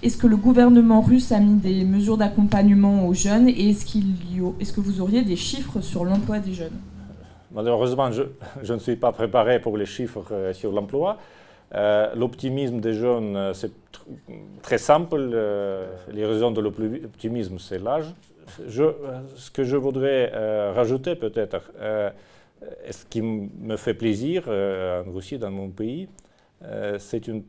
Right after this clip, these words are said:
Speaker 2: tendance de ces derniers temps du volontariat. Il est très répandu en Russie, parmi les jeunes. Euh, euh,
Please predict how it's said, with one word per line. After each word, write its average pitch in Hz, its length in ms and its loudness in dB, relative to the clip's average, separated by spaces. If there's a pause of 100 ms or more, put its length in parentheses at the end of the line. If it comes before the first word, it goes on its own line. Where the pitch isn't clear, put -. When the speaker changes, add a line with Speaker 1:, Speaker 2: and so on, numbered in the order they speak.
(220)
Speaker 2:
tendance 120 580 -4
de 95 440 -2
ces 95 180 -8
derniers 92 380 -6
temps 131 260 -10
du 107 320 -8
volontariat. 101 1080 -4 (400)
Il 104 160 -12
est 110 220 -6
très 131 200 -2
répandu 107 560 -4
en 95 180 -6 (140)
Russie, 98 380 -12 (180)
parmi 101 280 -10
les 95 100 -8
jeunes. 95 320 -10 (1200)
Euh, 101 480 -8 (680)
euh, - 60 -20